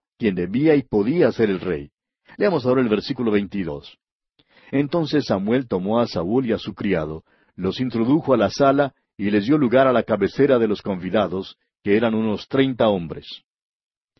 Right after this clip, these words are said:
Al parecer, Samuel ha convocado a un grupo de líderes. Sigamos adelante con los versículos veintitrés al veintisiete de este capítulo nueve del primer libro de Samuel. Y dijo Samuel al cocinero,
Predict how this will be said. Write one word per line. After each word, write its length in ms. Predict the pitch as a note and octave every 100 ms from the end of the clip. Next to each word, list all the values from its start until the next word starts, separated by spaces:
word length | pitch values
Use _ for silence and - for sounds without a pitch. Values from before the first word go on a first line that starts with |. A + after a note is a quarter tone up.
| _ _ _ _ _ _
Al 100 | A#2
parecer, 520 | D3 D3 E3 F3 -
Samuel 360 | - B2+ B2 D3+
ha 40 |
convocado 520 | C3+ A#2 G2+ - C3 B2
a 20 |
un 80 | G#2
grupo 320 | A#2+ A2+ A2
de 80 | G2+
líderes. 520 | B2+ F#2 C#2+ - - _ _ _
Sigamos 320 | D3 F3 C#3
adelante 400 | A#2+ A2+ B2+ B2
con 100 | A#2
los 100 | F#2+
versículos 580 | F#2 E2+ B2+ A#2 G#2 F2
veintitrés 720 | F#2+ F2+ - F2+ - B2+ A#2+
al 100 | A2
veintisiete 720 | F#2+ E2+ - - C#3 G#2 D#2+ - _
de 160 | F2+
este 180 | F2 -
capítulo 460 | F#2 E2+ G#2+ F#2+ D#2+
nueve 300 | F2 G#2 G2
del 160 | F#2
primer 300 | D#2+ F2+ F#2
libro 220 | F#2 F#2+ F2+
de 100 | E2+
Samuel. 480 | F#2 D#2+ D2 C2+ _ _ _ _ _ _ _ _ _
Y 140 | B2 D3
dijo 240 | G#3 E3
Samuel 300 | C3+ A#2 C#3+
al 100 | A#2+
cocinero, 600 | A2+ - G2 E2 C#2+ -